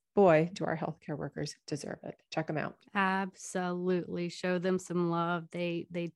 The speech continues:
Speaker 2: totally, um, are, are deserving of that. And, um, yeah, I, I have a special place in my heart, especially for healthcare workers and teachers,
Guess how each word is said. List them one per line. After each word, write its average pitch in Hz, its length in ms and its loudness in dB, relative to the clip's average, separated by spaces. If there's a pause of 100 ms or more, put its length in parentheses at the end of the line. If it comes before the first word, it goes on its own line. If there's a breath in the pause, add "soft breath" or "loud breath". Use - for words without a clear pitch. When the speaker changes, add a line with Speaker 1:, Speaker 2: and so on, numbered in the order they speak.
(160)
Speaker 2:
totally, 180 580 2 (400 loud breath)
um, 175 340 6
are, 170 320 -2
are 180 100 -2
deserving 170 520 0
of 156 160 -4
that. 156 340 -4
And, 160 560 -4
um, 151 320 -4 (220)
yeah, 165 240 -4 (160)
I, 170 240 -4 (260)
I 185 140 -4
have 180 160 0
a 180 40 -2
special 170 280 -6
place 160 200 -4
in 160 60 0
my 151 80 0
heart, 156 240 -2 (180)
especially 160 600 -4
for 156 240 -4
healthcare 156 320 -6
workers 156 320 -6
and 151 180 -4
teachers, 151 460 -8